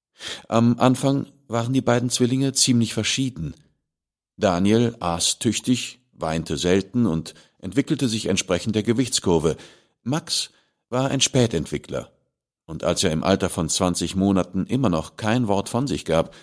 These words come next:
und keinerlei Ansatz zeigte, sich fortzubewegen, machte seine Mutter sich Sorgen.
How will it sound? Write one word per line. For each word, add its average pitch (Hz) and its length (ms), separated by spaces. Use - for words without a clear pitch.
und - 280
keinerlei 104 440
Ansatz 92 400
zeigte, 95 560
sich 87 220
fortzubewegen, 85 680
machte 117 300
seine 113 220
Mutter 107 240
sich 98 180
Sorgen. 110 420